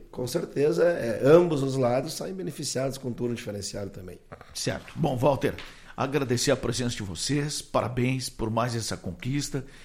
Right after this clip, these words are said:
Speaker 2: e obrigado pela parceria tão fortalecida que a gente tem com a tua rádio e também com a Barcelona, viu, Walter?
Speaker 1: Muito obrigado, nós agradecemos aí também e, e a quem queira também trabalhar a questão do certificado, ah, podem nos procurar aí que a gente também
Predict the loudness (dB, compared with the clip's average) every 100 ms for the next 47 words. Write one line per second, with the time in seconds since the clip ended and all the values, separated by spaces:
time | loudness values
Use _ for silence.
0 | -10 2 4 6 6 4 2 2 2 -2
1 | 0 -2 0 -2 -2 -4 -2 -2 -2 -4
2 | -2 -2 -2 -4 -6 -6 -2 -2 -2 -2
3 | 0 0 0 -2 -2 -12 -20 -6 -6 -2
4 | 0 -2 -2 -2 0 -2 -4 -4 -6 -6
5 | -6 -8 -12 -16 -14 -6 -6 -6 -4 0
6 | 0 0 -2 -2 -2 -4 -4 -4 -4 -4
7 | -4 -4 -4 -6 -8 -6 -4 -4 -6 -10
8 | -14 -14 -12 -12 -14 -18 -12 -6 -2 -2
9 | -4 -6 -4 -4 -2 -2 -2 -4 -6 -4
10 | -2 -4 -6 -8 -8 -8 -8 -8 -8 -10
11 | -10 -8 -8 -10 -10 -12 -8 -8 -8 -8
12 | -10 -8 -10 -12 -12 -14 -16 -14 -10 -6
13 | -6 -8 -8 -8 -4 -2 -2 -2 -2 -4
14 | -4 -6 -8 -6 -4 -4 -6